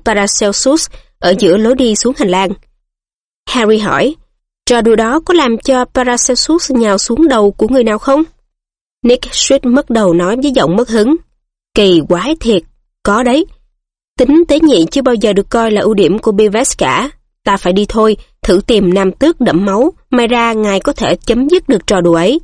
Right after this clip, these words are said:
Hẹn gặp sau nhé, Harry." "Dạ, chào ông." Harry đáp, và thay vì quẹo phải, nó quẹo sang trái, đi theo một đường vòng dài hơn, nhưng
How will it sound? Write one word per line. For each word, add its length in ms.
Hẹn 180
gặp 160
sau 200
nhé, 300
Harry." 360
"Dạ, 260
chào 220
ông." 240
Harry 260
đáp, 220
và 280
thay 240
vì 260
quẹo 180
phải, 460
nó 100
quẹo 160
sang 260
trái, 340
đi 100
theo 240
một 200
đường 240
vòng 300
dài 140
hơn, 260
nhưng 280